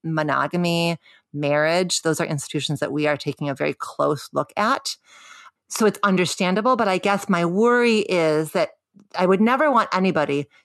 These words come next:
to choose consensual non-monogamy because they feel afraid of disappointing somebody else, or they feel strong-armed into it, or they feel like somebody's going to walk out the door unless they agree to open up.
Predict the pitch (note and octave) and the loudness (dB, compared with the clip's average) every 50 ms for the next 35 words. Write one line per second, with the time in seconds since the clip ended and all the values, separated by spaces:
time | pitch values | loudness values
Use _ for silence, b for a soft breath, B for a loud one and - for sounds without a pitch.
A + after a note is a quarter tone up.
0 | b - - - G3+ F3 E3 - - - - B3 A#3 A3+ A3+ A3+ A3+ A3+ G#3+ G#3 | b -6 0 2 2 0 0 -2 -6 -4 0 2 2 4 4 4 2 2 0 -4
1 | - - - F#3 E3 F#3+ F#3 F#3 G3+ G3+ F#3+ F3+ F3+ F3+ E3+ D3 C#3+ C#3+ D3+ D3+ | -6 -2 -2 0 0 0 -2 0 0 0 0 0 0 0 0 0 0 0 -2 -2
2 | D3 D3 - E3+ - - E3 D3+ - - D#3 D3+ - - - E3 D#3+ D#3 D3+ D3+ | -2 0 -2 -4 -2 -2 -4 -2 0 -2 -2 -2 -4 -6 -4 0 0 2 2 2
3 | D3+ D3 D3+ D3 b b b b b b b _ F3 E3 - - - - F3+ E3+ | 2 2 0 -4 b b b b b b b _ -4 -4 -4 -10 -4 -2 0 2
4 | E3+ E3+ E3+ E3 C#3+ C3 D3 - - D3 - E3+ D#3 C#3 D#3+ C#3+ - D#3 C#3+ C3+ | 2 2 0 0 -2 -4 -6 -6 -6 -4 -2 -2 -2 -2 -2 -4 -2 -2 -4 -2
5 | C3 C#3+ C3+ - _ B2 A2+ - - - - - - F3 D#3+ D#3 D#3 D#3 - - | -2 -4 -6 -4 _ -4 -4 -2 -4 -8 -10 -2 0 0 2 2 0 0 0 0
6 | D#3 D3 D3 - - - - E3+ E3 E3 E3+ E3 D#3+ D#3 D3+ D3+ D3+ C#3+ - D#3+ | -2 -2 -2 -6 -12 -4 0 2 2 2 2 2 0 0 0 -2 -4 -4 -4 -6
7 | D3+ C#3 - - C3+ B2 G#2 A2+ A#2 B B B B B B B - E3+ E3 D#3+ | -6 -4 -6 -6 -4 -2 -2 -4 -4 B B B B B B B 0 2 2 2
8 | D#3 D#3+ D#3+ D#3 C#3+ - F3 E3 D#3+ D#3 D3+ D3+ D3+ - - E3 D#3 D3+ E3 D3+ | 2 2 0 -2 -2 -2 0 0 2 2 0 -2 -2 -4 -6 -6 -4 -4 -4 -4
9 | - D#3 D3+ D3 C#3 E3 D#3+ E3 - F3+ E3+ - F3 E3+ D3 - D#3 D3 D3 D3 | -4 -4 -4 0 0 0 0 0 0 -2 -4 -2 -4 -6 -2 0 2 2 4 2
10 | D3 C#3+ - D#3+ D#3 D3+ D3 D3 D3 D3+ D#3 D3+ D3+ D#3 D3 - - - D3+ C#3+ | 2 0 0 -2 -2 0 -2 -2 -2 0 0 2 0 0 -2 -8 -6 -4 -2 -2
11 | C#3+ C#3+ - C#3+ C#3+ C#3+ - - - C#3+ B2 - - - - - - - | -2 -4 -4 -8 -8 -8 -8 -6 -6 -6 -6 -6 -10 -10 -8 -8 -8 -8